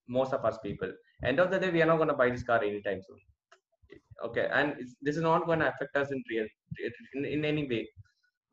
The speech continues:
B M Ws, for some people, at least people who, who are, who, who, who own the E ninety editions, who own the E forty-sixes, for them it's a very big transition from going such, going from such a small grill to a big grill. The same thing with the Supra. Pe-, people are questioning why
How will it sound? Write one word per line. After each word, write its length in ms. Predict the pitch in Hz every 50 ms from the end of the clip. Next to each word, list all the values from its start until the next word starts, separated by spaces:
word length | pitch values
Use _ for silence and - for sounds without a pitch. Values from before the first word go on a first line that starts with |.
| _ _ - - - _ - - - -
B 160 | 117 123 143
M 80 | 165 175
Ws, 460 | 175 170 175 180 190 190 190 - - _ _ _ _ - - - - _
for 100 | 151 143
some 200 | 147 147 156 160
people, 240 | 165 156 160 175
at 100 | 151 143
least 140 | 147 160 -
people 260 | 151 151 - 156 156
who, 100 | 151 147 - _ _ _ _ - - -
who 80 | 127 135
are, 120 | 131 - - - - _
who, 100 | 131 127
who, 440 | 113 - 120 123 131 131 117 - - - - -
who 240 | 135 131 127 127 131
own 160 | 135 139 139
the 80 | 139 143
E 240 | 135 - 123 127 127
ninety 280 | 127 123 123 127 123
editions, 420 | 117 110 110 110 - 117 113 - _ _ _ -
who 240 | 117 117 117 117 120
own 100 | 123 123
the 60 | 127
E 180 | 117 117 120 -
forty-sixes, 640 | 131 127 113 - - - 101 - - 147 214 - - _ _ _ _ -
for 160 | - 135 135 135
them 180 | 160 214 247
it's 160 | 226 202 226
a 40 | 175
very 220 | 147 139 151 156 170
big 220 | 160 170 - -
transition 480 | 151 135 123 120 117 107 - - 92 - - _
from 160 | - 120 117 117
going 200 | 127 131 143 139
such, 140 | - 127 120 - - - - 120
going 180 | 131 135 139
from 180 | 131 131 123 117
such 180 | 117 117 117
a 40 | 131
small 220 | 123 127 127 123 120
grill 200 | 117 120 135 156 156 -
to 80 | 170
a 40 | 165
big 180 | 151 143 139 -
grill. 160 | 107 95 90 - - _ - - _ _ _ _ _ _
The 60 | 147 -
same 240 | - 185 190 190
thing 100 | 185 180
with 100 | 170 160
the 60 | 160 160
Supra. 380 | - 147 139 - 107 95 - - - _ _ _ _ _ _ _ _ _ _ _ _ _ _ -
Pe-, 200 | 139 143 139 - -
people 240 | 139 143 139 160 165
are 60 | 160
questioning 480 | 160 147 139 - 156 156 160 151 127
why 240 | 120 - - 160 160